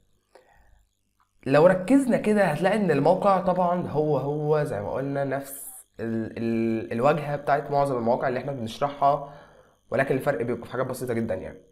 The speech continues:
تمام، فخلينا نخش على حاجه مهمه جدًا. لو لاحظنا يعني على طول هتلاقي هنا بيقول لك انك تعمل فيديو يعدي ألف مشاهده وهتاخد خمسة دولار في الموقع عبر صفحتهم على الفيسبوك اللي هي دي. تمام، دي صفحتهم على الفيسبوك.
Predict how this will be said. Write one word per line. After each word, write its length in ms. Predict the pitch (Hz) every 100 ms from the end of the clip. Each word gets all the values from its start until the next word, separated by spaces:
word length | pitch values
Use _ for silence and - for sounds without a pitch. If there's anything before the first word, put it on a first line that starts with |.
| _ - _ - -
تمام، 480 | 135 156 151 - -
فخلينا 760 | - 143 139 143 143 139 147
نخش 220 | 175 214 196
على 260 | 143 143
حاجه 340 | - - 151 151
مهمه 260 | 123 131
جدًا. 260 | 127 131 156 _
لو 160 | 120 127
لاحظنا 360 | 131 165 160 143
يعني 160 | 123
على 140 | 131 117
طول 200 | 170 151
هتلاقي 280 | 120 151
هنا 140 | 143 151
بيقول 280 | 131 139 160
لك 200 | 170 143
انك 220 | 151 -
تعمل 300 | 185 180 131
فيديو 560 | 147 156 185 190 190 - - - -
يعدي 420 | 123 147 160 151
ألف 180 | 180 170
مشاهده 500 | 143 185 202 185 202
وهتاخد 500 | 165 135 170 170 156
خمسة 420 | 160 170 180 180
دولار 580 | 123 127 151 170 170 - - _
في 100 | -
الموقع 560 | 127 135 165 185 156 113
عبر 140 | 156
صفحتهم 360 | 170 131 151 151
على 80 | 120
الفيسبوك 400 | 151 151 - 156
اللي 120 | 117
هي 380 | 139 147 147 - - -
دي. 440 | 131 120 - - _ _
تمام، 300 | 123 131 147
دي 60 | 151
صفحتهم 360 | 156 143 151
على 60 | 120
الفيسبوك. 420 | 156 151 196 -